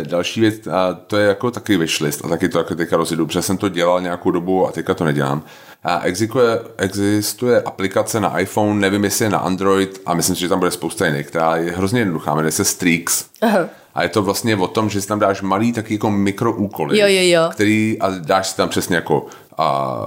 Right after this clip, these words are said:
Speaker 1: jestli je to denně nebo týdně, prostě dáš si frekvenci a pak vlastně počítáš, jak dlouho to vydržíš, jo? A ono ti to občas dá nějakou notifikaci, když si teda povolíš, jako, "Hele,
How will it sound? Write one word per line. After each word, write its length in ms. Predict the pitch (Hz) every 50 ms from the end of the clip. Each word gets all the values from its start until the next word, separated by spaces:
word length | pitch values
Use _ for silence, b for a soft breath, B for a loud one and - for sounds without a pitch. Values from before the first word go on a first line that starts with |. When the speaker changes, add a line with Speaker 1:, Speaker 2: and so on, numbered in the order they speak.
| 50 - - - - -
Speaker 1:
jestli 240 | - 85 76 - -
je 40 | 76
to 80 | 76 76
denně 460 | 73 87 101 110 113 110 107 104 104
nebo 220 | 98 80 69 71
týdně, 540 | 73 - - 107 113 110 113 110 104 104 101
prostě 220 | 95 92 - -
dáš 120 | 90 90 90
si 100 | - 80
frekvenci 680 | - 90 101 - - 131 127 127 127 - 127 127 127 B B B B
a 80 | - 127
pak 160 | - 113 113
vlastně 240 | 120 110 - 131 117
počítáš, 580 | - - 95 - - 113 107 113 107 107 107 113
jak 140 | 110 104
dlouho 280 | 104 107 107 107 117 120
to 120 | 117 120
vydržíš, 580 | 101 87 78 85 87 76 - 64 62 - - B B B B -
jo? 220 | 73 76 80 92 -
A 60 | -
ono 200 | 87 90 98 104
ti 120 | 107 107 107
to 220 | 110 110 107 -
občas 300 | - 90 98 - - 95
dá 160 | 92 92 87
nějakou 220 | 85 82 78 - 82
notifikaci, 680 | 78 85 87 - 113 107 - 101 - 104 98 - -
když 140 | 101 92 82
si 140 | - - 92
teda 140 | - 95 90
povolíš, 520 | - - 92 87 87 87 87 87 82 -
jako, 300 | - 78 - 92 87 85 B B B B B
"Hele, 380 | B 95 95 95 95 95 95 92